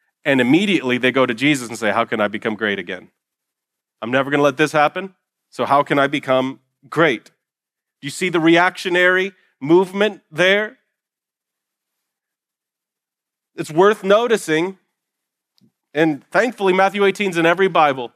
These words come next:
You can go spend the, your whole afternoon reading through this yourself. But as you read it, or maybe as you listened to Meg reading it for us, did you notice Jesus does not rebuke their ambition? In any of the instances where the disciples talk about being great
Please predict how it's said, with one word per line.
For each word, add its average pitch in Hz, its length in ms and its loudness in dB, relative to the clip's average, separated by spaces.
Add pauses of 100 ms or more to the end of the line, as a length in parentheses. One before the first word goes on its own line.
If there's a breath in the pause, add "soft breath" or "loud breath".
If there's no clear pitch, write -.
(140)
You 151 180 -2
can 170 140 -4
go 160 120 2
spend 156 260 -4
the, 139 100 -2
your 127 160 -8
whole 175 200 0
afternoon 160 440 0
reading 139 240 -2
through 143 200 -6
this 139 200 -4
yourself. 131 460 -4 (880 soft breath)
But 156 140 0
as 208 260 0
you 226 80 -4
read 214 300 0
it, 139 100 2
or 131 60 2
maybe 175 300 2
as 160 120 0
you 160 80 -2
listened 165 440 -4 (100)
to 151 100 -8
Meg 165 280 0
reading 131 320 -2
it 120 100 -8
for 185 280 2
us, - 240 0 (280 soft breath)
did 156 160 -4
you 165 80 -2
notice 185 340 2
Jesus 196 640 -2 (140)
does 170 260 -2
not 170 260 4
rebuke 175 500 -4
their 151 200 2
ambition? 135 560 -2 (960)
In 143 120 -2
any 254 200 2
of 220 80 -2
the 233 140 0
instances 143 560 -2
where 147 100 0
the 143 80 -4
disciples 175 460 -2
talk 165 180 2
about 151 220 -2
being 151 160 0
great 131 420 -2